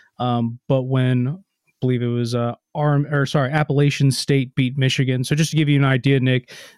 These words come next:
this would be like, um, so Michigan, probably one of the most traditional top five powerhouses in college football ever.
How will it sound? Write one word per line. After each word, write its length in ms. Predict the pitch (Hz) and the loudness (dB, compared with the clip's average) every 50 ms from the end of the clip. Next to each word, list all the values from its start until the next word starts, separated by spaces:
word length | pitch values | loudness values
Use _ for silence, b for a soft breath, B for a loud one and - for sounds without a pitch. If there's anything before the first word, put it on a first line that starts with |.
| B _ | B _
this 160 | 156 139 - | -2 0 2
would 160 | - 135 123 | 0 -2 0
be 240 | - 139 135 127 127 | 0 0 2 2 2
like, 500 | 127 131 123 123 127 127 120 - _ - | 2 2 2 2 0 0 -2 -4 _ -4
um, 340 | 131 123 120 120 120 131 139 | -2 -2 -2 -2 -4 -6 -8
so 140 | - - 127 | -6 -2 0
Michigan, 500 | 139 135 127 - - 139 131 131 127 117 - - | 2 2 0 0 0 0 2 2 0 -2 -4 -2
probably 160 | 131 127 123 | 0 0 2
one 100 | 127 127 | 2 2
of 60 | 123 | 2
the 60 | 127 | 2
most 100 | 127 123 | 2 0
traditional 380 | - 127 131 131 - - 131 123 | 0 0 -2 -2 0 0 -2 0
top 220 | - 135 127 120 - | 0 -2 -2 -2 0
five 200 | - 127 127 - | 0 -2 0 0
powerhouses 600 | - 127 123 127 120 120 123 120 120 - - 123 | 0 0 0 0 0 0 0 -2 -2 -2 -2 -2
in 80 | 120 | -2
college 260 | - 127 123 123 120 | -2 -2 -2 -2 -2
football 320 | - - 139 - 131 127 139 | -2 -2 -2 -2 0 0 0
ever. 280 | 160 151 160 160 151 | 2 2 2 2 0